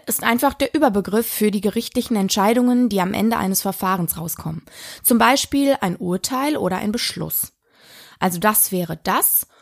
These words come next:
woraus du dann am Ende deine Ansprüche geltend machen könntest. Dann, äh, gibt's noch diverse andere neben Urteil und Beschluss, äh, zum Beispiel den Vollstreckungsbescheid oder den Kostenfestsetzungsbeschluss,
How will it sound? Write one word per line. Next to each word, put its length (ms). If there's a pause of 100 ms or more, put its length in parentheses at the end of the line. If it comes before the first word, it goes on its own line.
(140)
woraus 500
du 440 (180)
dann 460
am 260
Ende 640 (100)
deine 460
Ansprüche 720
geltend 400
machen 260
könntest. 600 (760)
Dann, 480
äh, 240
gibt's 300
noch 160
diverse 380
andere 320
neben 320
Urteil 400
und 100
Beschluss, 560
äh, 80
zum 160
Beispiel 580
den 200
Vollstreckungsbescheid 1040
oder 140
den 140
Kostenfestsetzungsbeschluss, 1300